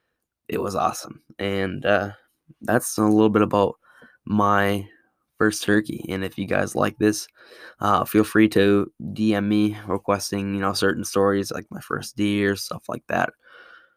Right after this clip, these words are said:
I'll, I'll give you, I'll give you all that information. I'll try to s-, tell a story kinda like I did now. I'm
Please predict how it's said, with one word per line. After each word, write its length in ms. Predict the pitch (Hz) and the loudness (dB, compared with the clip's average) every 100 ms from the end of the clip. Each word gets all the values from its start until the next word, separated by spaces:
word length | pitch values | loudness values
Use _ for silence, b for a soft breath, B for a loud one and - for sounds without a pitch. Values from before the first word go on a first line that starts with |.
| B _ _ _ | B _ _ _
I'll, 180 | - 107 | 0 2
I'll 220 | 95 104 | 4 2
give 220 | 107 110 104 | 2 0 0
you, 140 | 101 | 0
I'll 120 | 104 | 0
give 160 | 107 107 | 0 -2
you 140 | 101 | 0
all 260 | 98 98 98 | 2 2 2
that 220 | 98 95 - _ | 0 -2 -6 _
information. 600 | 104 92 98 98 98 98 | -10 -6 -2 -2 -2 -2
I'll 120 | 95 | -4
try 160 | 98 95 | -2 0
to 40 | |
s-, 140 | 95 - _ _ _ | -2 -4 _ _ _
tell 180 | - 95 | -2 -2
a 40 | |
story 280 | - 104 101 | -2 -4 -4
kinda 160 | - 101 | -2 -4
like 140 | 98 | -4
I 40 | |
did 180 | 95 95 | -4 -2
now. 240 | 95 95 98 | 0 2 0
I'm 140 | 87 | -2